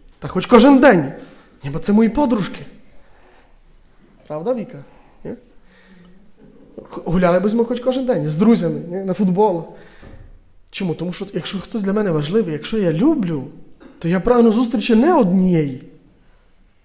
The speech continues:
Прагну постійно. Так Ісус, Він постійно з нами прагне зустрічі.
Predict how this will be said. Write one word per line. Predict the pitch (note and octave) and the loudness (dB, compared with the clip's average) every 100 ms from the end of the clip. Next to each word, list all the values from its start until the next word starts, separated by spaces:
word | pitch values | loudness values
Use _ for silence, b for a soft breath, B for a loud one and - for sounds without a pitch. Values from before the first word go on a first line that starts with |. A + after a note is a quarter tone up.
| _ _ _ _ - | _ _ _ _ -2
Прагну | F3 F3+ G#3 | 2 4 6
постійно. | G#3 - - E4+ D4+ G3 B2+ - | 4 2 -4 -2 0 0 -4 -4
Так | G#3 C#4+ | -4 -2
Ісус, | B3+ - E4+ - - B - | -2 0 -2 -2 -12 B -4
Він | G3 | -2
постійно | G3+ A3+ E4 D#4+ | 0 2 2 4
з | |
нами | D#4 D4 | 4 4
прагне | B3+ A3 A3 | 4 4 4
зустрічі. | B3+ F4+ - E3+ - | 2 0 -4 -8 -10